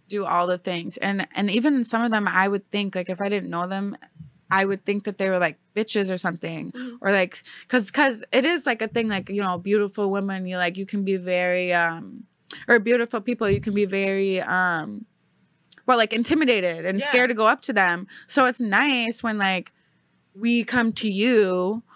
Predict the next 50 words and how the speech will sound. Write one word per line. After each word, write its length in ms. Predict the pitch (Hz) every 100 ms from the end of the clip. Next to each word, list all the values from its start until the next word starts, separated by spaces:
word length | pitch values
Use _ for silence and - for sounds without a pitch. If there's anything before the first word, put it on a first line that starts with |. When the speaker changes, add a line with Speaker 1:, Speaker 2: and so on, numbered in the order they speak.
| -
Speaker 1:
or, 260 | - 220 220
you 140 | 226
know, 340 | 214 196 190 190
if, 240 | 196 - -
if 260 | 208 202
it's, 200 | 202 196
like, 240 | 208 185 -
you're 160 | 202 202
filling 380 | - 214 196 196
out, 160 | 185 185
like, 160 | 180
a, 60 | 202
an 240 | 175 185 -
escort 380 | 202 - 190
thing 140 | 190 185
or 60 |
something, 360 | 190 180 185 185
like, 220 | 175 175
yeah, 140 | 190 165
you're 240 | 180 190
hitting 260 | 202 185 180
us 160 | 180
up, 160 | 180 170
but, 100 | 175
like, 160 | 170 170
we're 160 | 185
responding 460 | 180 - 196 196 190
to 140 | - 190
you. 180 | 180
Like, 320 | 180 170 160 - - - _
yeah, 300 | 208 208 185
it's 140 | 185 -
an 80 | 185
exchange, 680 | 185 - 190 202 185 180 -
but 260 | 180 170 - _ _ _ - _ _ -
relationships 580 | 190 190 214 220 247 254
are 100 | 202
always 340 | 196 214 208
an 60 | 185
exchange 380 | 180 - 180 175
of 80 |
some 220 | - 175 175
sort. 240 | 175 170
And 360 | - 175 165 175
Speaker 2:
Mm-hmm. 400 | 196 - - -
Speaker 1:
it 80 | 208
definitely 540 | 262 - 320 233 214
gives, 340 | 196 196 190 202
like, 180 | 185
people 560 | - 247 220 208 202